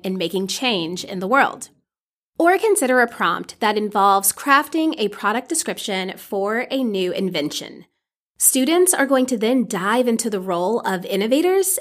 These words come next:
and marketers, using descriptive and technical vocabulary to highlight the invention's unique features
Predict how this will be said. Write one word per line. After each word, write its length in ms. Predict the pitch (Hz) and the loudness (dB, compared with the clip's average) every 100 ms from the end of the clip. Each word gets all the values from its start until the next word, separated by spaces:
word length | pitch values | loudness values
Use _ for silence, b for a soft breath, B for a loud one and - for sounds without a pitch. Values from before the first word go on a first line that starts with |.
| - | -2
and 480 | 233 233 240 247 269 | 0 2 2 0 -2
marketers, 760 | 214 196 196 196 - - 180 - b b b | 0 0 0 -4 -6 -4 -2 -2 b b b
using 520 | 202 220 240 254 247 | -2 2 4 4 4
descriptive 680 | 220 - - 214 247 277 285 | 2 0 0 -2 2 4 4
and 220 | 247 202 | 2 -2
technical 520 | 196 220 220 220 226 202 | -2 -4 -2 -2 0 -2
vocabulary 920 | 185 - - 262 285 233 202 202 196 | -2 -4 -4 -2 -2 -2 -2 0 0
to 120 | 196 | -2
highlight 800 | 190 - 190 202 180 185 190 - - _ - | -4 -2 0 0 0 0 -2 -6 -16 _ -2
the 140 | 202 | 2
invention's 580 | 190 180 180 190 175 175 | 2 4 0 2 0 0
unique 340 | 185 180 160 | 0 0 0
features 680 | - 339 - 175 160 196 - | 0 -2 0 -4 0 2 0